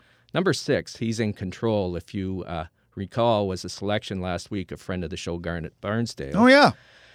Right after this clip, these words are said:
Speaker 1: And although he finished third, I thought that He's in Control raced very well. He took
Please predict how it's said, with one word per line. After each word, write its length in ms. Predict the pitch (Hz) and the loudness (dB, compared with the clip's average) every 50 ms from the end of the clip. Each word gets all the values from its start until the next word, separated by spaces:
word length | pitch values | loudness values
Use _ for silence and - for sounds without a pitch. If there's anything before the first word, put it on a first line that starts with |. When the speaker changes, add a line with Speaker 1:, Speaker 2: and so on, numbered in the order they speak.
| - _ - | -18 _ -2
Speaker 1:
And 120 | 113 120 | 2 4
although 240 | 123 120 143 185 214 | 4 6 8 8 8
he 80 | 214 175 | 8 6
finished 420 | - - 165 143 117 - - _ | 4 0 0 0 0 -2 -4 _
third, 380 | - 131 135 131 110 104 104 98 | 2 4 4 6 6 4 4 2
I 80 | 101 | 0
thought 320 | - - 139 139 135 127 - | 0 2 2 2 2 0 -4
that 140 | 117 - - - | -8 -8 -8 -8
He's 240 | 110 123 120 110 | -4 -4 -2 -2
in 120 | 107 104 104 | -2 -2 -4
Control 360 | - 104 101 - - 110 104 98 | -4 -4 -6 -4 -2 -2 0 0
raced 360 | 98 98 98 92 90 - - | 0 0 -2 -2 -4 -6 -10
very 380 | 120 104 101 95 90 87 85 82 | -8 -4 -2 -2 0 0 -2 -2
well. 400 | 92 101 98 101 92 80 80 76 | -2 -2 -2 -2 -2 -2 -4 -6
He 140 | 73 90 | -8 -12
took 220 | 101 - - - | -8 -4 -4 -4